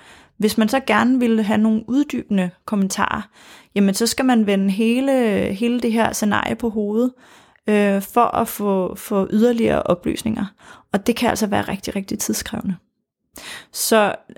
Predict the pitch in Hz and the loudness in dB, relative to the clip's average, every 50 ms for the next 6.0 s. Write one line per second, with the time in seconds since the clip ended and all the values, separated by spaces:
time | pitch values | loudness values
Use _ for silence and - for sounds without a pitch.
0 | - _ _ - 208 214 208 202 196 190 185 185 180 180 - - - - _ _ | -20 _ _ -2 0 2 4 4 2 2 0 0 -2 -4 -8 -10 -14 -20 _ _
1 | - - 262 294 277 240 208 214 220 220 - 247 202 233 226 226 - - 262 240 | 0 2 4 4 4 2 2 0 0 -2 -2 -2 -2 -2 -2 -2 -4 -6 -8 -8
2 | - - - _ _ _ _ - 214 202 196 190 185 180 175 175 175 170 170 - | -8 -10 -20 _ _ _ _ -6 -2 0 0 0 0 0 -2 -2 -4 -6 -10 -12
3 | - - - _ - - _ _ - - 214 202 - - 233 220 220 220 208 202 | -14 -18 -20 _ -20 -20 _ _ -8 -4 -4 -2 0 2 4 4 4 4 2 0
4 | - 214 196 - 202 208 208 - - 190 196 - 214 208 - 214 208 - 233 220 | -2 -4 -2 0 0 0 2 0 0 -2 0 0 2 2 2 2 0 0 2 2
5 | 196 - - - - - 202 202 - - - 208 220 214 214 - 208 208 202 - | 2 2 0 -2 0 2 2 2 2 0 0 -2 0 0 0 0 0 -2 -4 -6